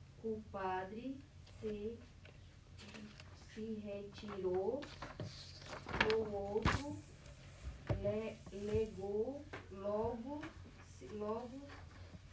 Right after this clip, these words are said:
com a sua mulher para as matas. Havia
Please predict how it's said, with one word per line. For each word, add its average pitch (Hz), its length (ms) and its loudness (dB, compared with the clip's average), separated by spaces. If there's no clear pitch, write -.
com 233 340 2
a 220 240 0
sua 233 500 -2
mulher 214 640 0
para 202 560 -2
as 214 300 -4
matas. 185 560 -4
Havia 214 1080 -2